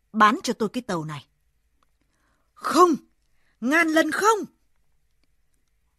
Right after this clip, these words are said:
"Đó là vì tôi sắp phải đốt nó đi đấy." "Đốt tàu?" "Phải. Đốt tàu. Ít ra, ở những phần trên mặt,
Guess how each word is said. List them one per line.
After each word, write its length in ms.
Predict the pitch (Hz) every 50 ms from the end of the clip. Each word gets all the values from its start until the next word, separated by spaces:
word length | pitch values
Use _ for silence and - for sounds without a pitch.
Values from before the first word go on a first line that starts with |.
| _ _ _
"Đó 200 | 214 208 226 277
là 160 | 269 190 156
vì 460 | 143 156 160 160 160 156 151 151 147 - _ _ _ _ _ _ _ _ _ _ _ _ _ _
tôi 240 | _ 254 240 214 208
sắp 200 | - - 330 - -
phải 180 | - 190 151 147
đốt 240 | 165 202 254 311 -
nó 200 | 180 190 202 226
đi 220 | 220 214 202 196
đấy." 220 | 175 190 247 - - _ _ _ _ _ _ _ _ _ _ _ _ _ _ _ _ _ _ _ _ _ _ _ _ _ _ _ _
"Đốt 260 | 262 277 339 415 - - _ _
tàu?" 460 | 302 277 277 285 320 311 247 - - _ _ _ _ _ _ _ _ _ _ _ _ _ _ _ _ _ _ _ _ _
"Phải. 580 | - - - 185 170 156 147 143 147 180 - _ _ _ _ _ _ _ _ _ _ _ _ _ _ _ _ _ _ _ _ _ _ _ _ _ _ _ _
Đốt 240 | 214 220 262 247 247 _
tàu. 220 | - 190 170 147 - _ _ _ _ _ _ _ _ _ _ _ _ _ _ _ _ _ _ _ _ _ _
Ít 220 | 302 330 330 -
ra, 340 | 175 190 208 196 190 165 - _ _ _ _ _ _ _
ở 120 | - 220
những 200 | 190 175 220 320
phần 220 | - - 226 185 147
trên 240 | - - 285 262 233
mặt, 180 | 202 170 -